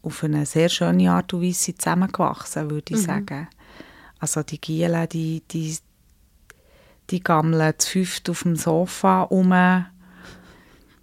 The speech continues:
Speaker 1: Und das ist wirklich auch sehr schön, das zu sehen, einfach auch,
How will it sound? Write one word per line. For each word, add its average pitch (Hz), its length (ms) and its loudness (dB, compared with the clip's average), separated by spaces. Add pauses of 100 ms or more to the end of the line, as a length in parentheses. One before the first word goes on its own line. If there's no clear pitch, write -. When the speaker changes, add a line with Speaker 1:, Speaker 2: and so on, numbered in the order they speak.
(280)
Speaker 1:
Und 175 220 2
das 175 140 -2
ist - 140 -2
wirklich 214 280 2
auch 214 80 4
sehr 208 260 4
schön, 220 460 4
das - 240 -4
zu - 160 -6
sehen, 202 420 6
einfach 180 320 0
auch, 180 300 4